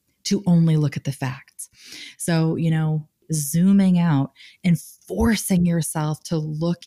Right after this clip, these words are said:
in at what is actually happening. You know, as a psychologist, you can speak far better to Maslow's hierarchy of needs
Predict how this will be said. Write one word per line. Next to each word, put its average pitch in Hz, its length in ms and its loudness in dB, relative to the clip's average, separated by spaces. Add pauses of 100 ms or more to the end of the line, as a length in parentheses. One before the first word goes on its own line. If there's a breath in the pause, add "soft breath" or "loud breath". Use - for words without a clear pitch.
in 160 380 0 (300 loud breath)
at 160 160 -4
what 160 160 0
is 160 200 -2
actually 143 500 -6
happening. 131 560 -10 (340 loud breath)
You 151 100 -2
know, 143 160 -2 (220)
as 165 240 0
a 165 60 0
psychologist, 156 920 -4 (160)
you 180 300 -2
can 175 160 0
speak - 300 -6
far 226 440 -4
better 196 420 -2 (220 loud breath)
to 170 360 0 (260)
Maslow's 170 500 0
hierarchy 156 540 -4
of 147 120 -4
needs 147 500 -2